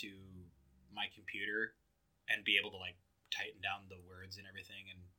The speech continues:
tighten down the, you know, the phrasing and stuff like that. But that was really helpful, too. It's like, "Oh, I'm just sitting here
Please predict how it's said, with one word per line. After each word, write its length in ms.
tighten 240
down 240
the, 80
you 140
know, 120
the 120
phrasing 400
and 80
stuff 200
like 140
that. 240
But 400
that 100
was 140
really 180
helpful, 300
too. 240
It's 100
like, 240
"Oh, 300
I'm 80
just 180
sitting 200
here 340